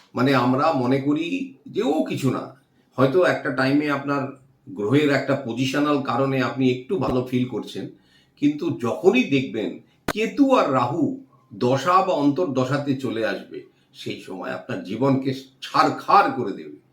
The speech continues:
মানে এগুলো কিন্তু দেখা। এবং বাস্তু সংস্কার অনেকে বলে থাকেন, "এইটা এখানে লাগান, ওইটা ওইখানে লাগান।" কোনো কিছু জিনিস লাগিয়ে ওপরে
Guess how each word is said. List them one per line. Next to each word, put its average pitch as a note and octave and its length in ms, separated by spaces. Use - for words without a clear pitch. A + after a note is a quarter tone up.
মানে C3+ 160
এগুলো C3 260
কিন্তু C#3 360
দেখা। - 420
এবং C3 280
বাস্তু C3 380
সংস্কার C#3+ 500
অনেকে C3 320
বলে B2 280
থাকেন, B2+ 360
"এইটা B2 320
এখানে B2 300
লাগান, A#2 380
ওইটা G2+ 200
ওইখানে A2 400
লাগান।" A#2 380
কোনো B3+ 260
কিছু C4 220
জিনিস D3+ 500
লাগিয়ে B2+ 560
ওপরে G#2 480